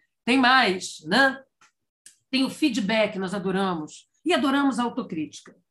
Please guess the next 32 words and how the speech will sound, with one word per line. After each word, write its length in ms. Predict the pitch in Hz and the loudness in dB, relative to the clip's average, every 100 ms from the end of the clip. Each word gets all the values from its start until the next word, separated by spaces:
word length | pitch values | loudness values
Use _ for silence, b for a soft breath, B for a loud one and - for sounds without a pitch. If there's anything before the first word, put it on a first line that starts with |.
| _ _ b b b | _ _ b b b
Adoro 440 | 214 185 254 254 226 | -2 4 6 8 6
a 60 | |
parte 360 | 202 202 180 196 | 2 0 -2 -4
da 80 | 190 | -6
autocrítica. 640 | 185 175 175 151 - - | -6 -10 -10 -14 -14 -2
Você, 400 | 214 262 302 - - - | 0 2 0 -2 -6 2
olha, 500 | 247 285 302 302 247 | 4 6 6 6 4
o 120 | 254 | 2
P 180 | 277 208 | 0 0
T 240 | 226 240 | 0 2
tem 140 | 302 | 2
que 80 | 320 | -2
vir 180 | 269 302 | 0 0
a 80 | 240 | 0
público 520 | - 240 320 330 339 | -2 -2 -2 -4 -6
fazer 360 | 381 269 175 233 | -4 -2 0 0
uma 160 | 320 | 0
autocrítica. 1000 | 339 226 - 240 214 - - - - - _ _ - | -2 -6 -4 0 0 -4 -10 -14 -14 -16 _ _ -20
<laughs> 1000 | - _ - _ - _ - - - - | -20 _ -20 _ -20 _ -20 -20 -14 0
A, 200 | 233 175 - - | 0 0 -10 0
a 160 | 359 | 4
Ingrid 600 | 359 427 427 381 370 359 | 6 4 4 6 6 4
tem 200 | 359 381 | 0 0
que 80 | 349 | 2
vir 160 | 330 349 | 2 2
a 80 | 320 | 0
público. 1080 | - 381 415 285 311 302 285 269 208 - - | 4 8 8 8 4 4 2 0 -2 -2 -2
Percebe 320 | 349 440 - | 0 2 0
que 100 | 277 | 0
tem 100 | 262 | 0
um 100 | 233 | 0
público? 600 | 294 233 175 170 175 175 | 2 2 2 -2 -8 -14